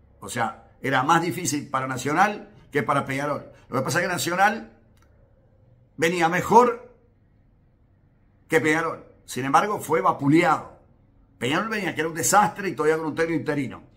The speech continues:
Y sin embargo, mejoró. O sea, dentro de la gravedad de Peñarol, mejoró. Básicamente, titulo, cero en el arco, no es poca cosa. Y en definitiva,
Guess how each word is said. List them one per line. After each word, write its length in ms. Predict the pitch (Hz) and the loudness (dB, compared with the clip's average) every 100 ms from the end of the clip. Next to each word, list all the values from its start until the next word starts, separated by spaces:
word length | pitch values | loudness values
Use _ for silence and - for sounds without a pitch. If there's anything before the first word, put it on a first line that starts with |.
| _ - | _ -12
Y 80 | 110 | -6
sin 140 | 139 | -2
embargo, 280 | 135 160 190 | 2 0 0
mejoró. 640 | 175 127 147 117 - - _ _ - | -6 -2 0 -2 -6 -18 _ _ -16
O 60 | |
sea, 440 | 117 117 - - _ | -6 -6 -8 -20 _
dentro 540 | - 104 254 240 180 151 | -4 4 4 4 -4 -4
de 60 | |
la 120 | 135 131 | -2 -2
gravedad 340 | 131 131 185 | -2 0 0
de 80 | 160 | 0
Peñarol, 560 | 123 127 165 185 - - | -4 -4 -4 -6 -10 -6
mejoró. 500 | 135 143 120 - - - _ _ _ - _ - - | -4 -4 -6 -10 -18 -20 _ _ _ -20 _ -20 0
Básicamente, 680 | 143 151 - 143 156 143 131 | 4 4 0 -4 -6 -4 -4
titulo, 480 | 135 208 202 - - | 0 0 0 -4 -6
cero 320 | - 185 170 | -2 0 0
en 80 | 151 | 2
el 80 | |
arco, 480 | 190 180 147 175 - _ - _ _ _ _ | 2 2 -4 -14 -16 _ -20 _ _ _ _
no 100 | 151 | -2
es 60 | 160 | 0
poca 260 | 147 151 190 | 0 -4 -4
cosa. 560 | 175 - 151 - - _ _ _ _ _ _ _ | -6 -4 -4 -6 -20 _ _ _ _ _ _ _
Y 100 | 151 | -2
en 100 | 175 | -2
definitiva, 840 | 190 160 208 190 190 220 - - | -2 -6 -6 -4 0 -2 -4 -20